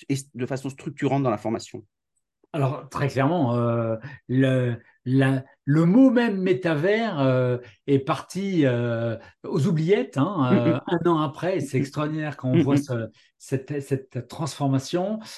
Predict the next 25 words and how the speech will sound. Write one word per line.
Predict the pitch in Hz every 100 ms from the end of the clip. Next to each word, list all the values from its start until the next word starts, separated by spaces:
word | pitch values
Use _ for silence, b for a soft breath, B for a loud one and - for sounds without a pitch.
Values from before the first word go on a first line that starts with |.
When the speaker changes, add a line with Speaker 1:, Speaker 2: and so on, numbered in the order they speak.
| B -
Speaker 2:
Euh, | 139 139 135 131 B
moi, | 151 175
alors, | 160 143 -
euh, | 160 - _ -
clairement, | 214 220 220
je | 175
ne | 175
parle | 175 156
pas | 190
de | 170 139
chat | 185
G | 147
P | 143 151
T, | 180 202
mais | 156
je | 147
parle | 156 147
de | 147
l'I | 143
A | 151
générative, | 143 143 135 135 - 151 156 104
volontairement, | 151 156 139 151 151 170 196 B B B
euh, | 135 135
puisque, | 135 156 139 -
euh, | 170 170 143 135